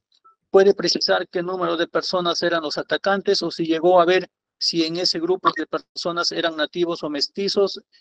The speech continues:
y si estos se encontraban con armas de fuego o de qué tipo? Dijo que por lo que yo me per-, me percato fue un aproximado de quinientas personas,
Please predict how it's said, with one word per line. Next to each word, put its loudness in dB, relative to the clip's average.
y -6
si 0
estos -4
se -2
encontraban 0
con -6
armas -2
de -2
fuego -2
o -12
de -14
qué -18
tipo? -18
Dijo -8
que -6
por 0
lo 4
que -2
yo 4
me -4
per-, -6
me -2
percato 2
fue -2
un -6
aproximado -2
de -4
quinientas -8
personas, 0